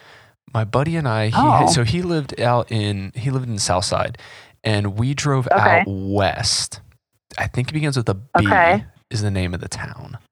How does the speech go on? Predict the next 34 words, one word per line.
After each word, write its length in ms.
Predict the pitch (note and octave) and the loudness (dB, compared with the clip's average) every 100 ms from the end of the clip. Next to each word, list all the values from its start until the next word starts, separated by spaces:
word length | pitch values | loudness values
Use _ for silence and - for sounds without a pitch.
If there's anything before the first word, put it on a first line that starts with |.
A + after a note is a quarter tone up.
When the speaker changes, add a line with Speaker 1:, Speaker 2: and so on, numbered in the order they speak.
| _ _ - - _ _ | _ _ -20 -20 _ _
Speaker 1:
Oh. 340 | - - - - | -12 -10 -10 -2
Speaker 2:
It 180 | F3 F#3+ | 0 2
be-, 140 | G3 F#3+ | 2 2
begins 280 | F#3 G3+ | 2 2
with 140 | F#3+ F3 | 2 2
a 60 | |
B, 320 | D#3+ D#3+ E3+ G3+ | 2 2 2 2
you 100 | A3+ | 2
said? 160 | B3 C4+ D#3 | 2 2 0
Speaker 1:
Yeah, 420 | A#2 G#2+ F#2+ E2+ | 0 0 -2 -4
maybe. 520 | F2 F2 F2+ F#2+ G#2 - _ _ _ _ _ _ _ _ _ - | -8 -10 -10 -10 -12 -12 _ _ _ _ _ _ _ _ _ 0
Speaker 2:
Hmm, 400 | F#3 F3 E3 D#3+ | 2 2 2 2
there's 160 | F3+ F3 | 2 4
a 60 | E3+ | 6
lot 240 | D#3+ D#3 | 6 6
of 80 | D3+ | 6
those. 280 | D3+ D#3 F3+ | 6 4 2
I 280 | - - F3+ | 0 2 4
don't 140 | F3 | 6
know. 280 | E3 D#3+ E3 | 6 6 6
Speaker 1:
<laughs> 40 | D#3+ | 4
Yeah, 120 | - | 2
I'm 100 | C#3 | 4
like, 400 | C#3 A#2 - - - | 2 0 -8 -8 -2
"It's 180 | C3+ B2 | 0 2
a 100 | G#2 | 0
town 760 | - - A#2+ A2+ B2+ E3 G#3 - - - | 0 0 2 4 2 0 -4 -10 -20 -6
and 160 | C3 A#2 | -2 0
it 80 | A2+ | 0
has 260 | C3 A#2+ | 2 2
a 100 | A2 F#2+ - | 0 -2 -4
B 380 | - C3+ A2+ G2 | -2 0 0 -2
in 160 | F2 E2 | -4 -6
it." 280 | D#2+ - | -10 -12